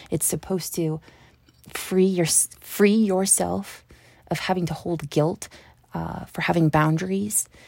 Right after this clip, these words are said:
It does so many incredible things for your life's journey. And the best thing about it is once you find that liberation, you naturally start to shine that light.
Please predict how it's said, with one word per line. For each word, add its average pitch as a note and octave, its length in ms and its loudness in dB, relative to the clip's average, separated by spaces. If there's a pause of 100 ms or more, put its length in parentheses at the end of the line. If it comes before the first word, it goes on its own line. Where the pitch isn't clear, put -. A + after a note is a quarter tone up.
(220)
It - 100 -10
does D3 160 -4
so F3+ 180 0
many E3+ 440 -4 (1700)
incredible G#3 520 2
things E3 320 -2
for D#3+ 100 0
your D#3 180 4
life's D3+ 380 0
journey. D#3+ 520 0 (380)
And E3+ 120 4
the D#3+ 60 2
best - 320 6
thing F3 120 2
about D#3 320 2
it D3+ 180 0
is D#3 160 -2
once F3+ 280 4
you F#3 80 2
find D3+ 340 -2
that E3 160 -2
liberation, G#3 680 0 (280)
you F3+ 120 2
naturally E3 460 2
start D#3 380 0
to D#3+ 100 -4
shine D3+ 360 2
that D3 180 -2
light. C#3+ 280 -2